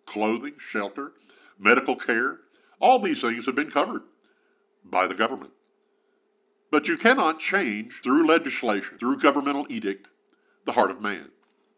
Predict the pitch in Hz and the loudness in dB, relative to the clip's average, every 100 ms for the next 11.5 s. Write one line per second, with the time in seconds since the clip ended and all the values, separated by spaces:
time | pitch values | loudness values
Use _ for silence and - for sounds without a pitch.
0 | _ _ _ _ _ - 165 175 170 220 | _ _ _ _ _ -2 2 4 4 4
1 | 190 151 - 131 131 107 120 143 170 143 | 4 -4 -4 -6 -4 2 6 6 2 -4
2 | 117 90 90 123 _ _ _ _ 135 120 | -8 -8 -10 -14 _ _ _ _ -2 -2
3 | 120 - 180 185 107 85 80 - - _ | 0 4 6 6 2 -4 -8 -12 -20 _
4 | _ 101 110 110 98 87 73 _ _ _ | _ -4 -4 -2 -8 -8 -12 _ _ _
5 | _ _ _ _ _ - 110 139 156 233 | _ _ _ _ _ -8 2 6 6 4
6 | 170 143 107 98 98 127 123 104 - 147 | -2 -4 -2 -4 -4 -6 -8 -8 -6 -6
7 | 107 95 85 101 101 104 - 160 160 - | -6 -12 -10 -10 -10 -10 -6 -4 -6 -6
8 | 95 85 - 90 - 80 - _ _ _ | -6 -6 -8 -10 -10 -14 -18 _ _ _
9 | _ _ - 160 143 165 160 139 165 196 | _ _ -6 -2 2 2 2 2 2 2
10 | 90 85 107 - _ - 107 110 113 131 | -2 -4 -8 -14 _ 0 2 2 -2 -2
11 | 127 123 113 85 80 | -2 -2 -4 -12 -20